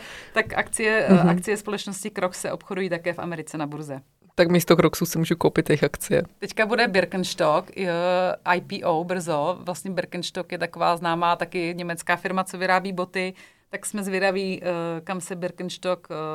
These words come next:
Speaker 1: vyšplhá z hlediska tržní kapitalizace.
Speaker 2: Mhm. Tak teďka už jdeme níž, asi v tom žebříčku té tržní
Speaker 1: Mhm.
Speaker 2: kapitalizace. Tak jaké jsou další firmy, společnosti?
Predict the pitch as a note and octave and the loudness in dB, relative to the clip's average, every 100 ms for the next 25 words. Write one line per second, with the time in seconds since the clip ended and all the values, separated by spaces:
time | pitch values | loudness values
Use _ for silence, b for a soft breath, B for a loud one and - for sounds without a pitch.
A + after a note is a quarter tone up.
0 | D#3 D3+ D#3+ - E3+ D#3 D#3 E3 - D#3 | -8 -10 -12 -16 -20 -20 -20 -20 -10 -4
1 | E3 F3 F#3 F#3 E3+ F#3+ G3 - G3+ G#3 | 4 6 6 4 0 0 0 0 0 0
2 | G3 F#3 F3+ - F3+ E3 D#3 D3+ C#3+ C#3+ | 0 -2 -2 -2 -2 0 -4 -8 -10 -8
3 | G#3 F3 F3+ D#3+ - - B B B - | -2 4 4 2 -4 -14 B B B -6
4 | F#3+ G3+ G3 G#3+ G3 G3 G#3+ A#3 G#3+ E3 | 2 2 4 2 2 2 4 4 4 2
5 | D#3+ G#3+ F3 - F#3 - F3+ F3+ F3+ E3+ | 0 -2 -2 -2 -6 -2 -2 0 0 -2
6 | F3+ - F#3+ F3+ E3+ F3 F#3 - G3 F3+ | -6 -4 0 2 2 0 -2 -2 -4 -2
7 | E3 E3 E3 D#3 D3+ C#3+ G3 _ _ _ | 0 2 0 0 0 -2 -4 _ _ _
8 | _ F3 - E3 E3+ F#3+ E3+ D#3 - D3+ | _ -6 -4 0 2 2 4 2 2 -2
9 | D3 - E3 D#3 D3 - D#3+ D3+ D#3+ D3+ | -4 -2 -2 0 -4 -2 -2 -2 -4 -8
10 | - D3 | -6 -6